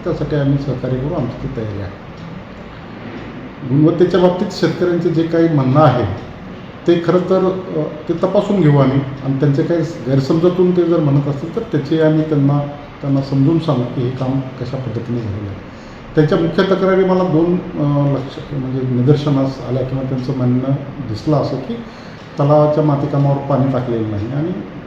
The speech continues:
दुसरा त्यांचा होता काँक्रीटच्या कामाबद्दलचा आक्षेप. तर हे काम जेव्हापर्यंत आम्ही, जेव्हा आता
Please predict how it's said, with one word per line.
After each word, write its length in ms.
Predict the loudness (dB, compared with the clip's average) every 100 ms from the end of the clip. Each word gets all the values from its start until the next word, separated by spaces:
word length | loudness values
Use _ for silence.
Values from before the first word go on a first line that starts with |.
| -12 -4
दुसरा 240 | -4 -2 -2
त्यांचा 320 | 0 0 0
होता 260 | 0 -2 -4 -6 -12 -16 -18 -4
काँक्रीटच्या 460 | -2 0 -2 -4 -4
कामाबद्दलचा 640 | -2 -2 -4 -6 -8 -10 -10 -12 -16 -16 -16 -16 -14 -14 -12 -10
आक्षेप. 220 | -8 -10 -10 -14 -16 -18 -18 -18 -18 -18 -16 -16 -16 -10 2
तर 240 | 2 2 2
हे 140 | 2
काम 420 | 4 4 4 4 2
जेव्हापर्यंत 540 | 0 0 0 2 2
आम्ही, 180 | 2 2
जेव्हा 220 | 0 0
आता 260 | 0 0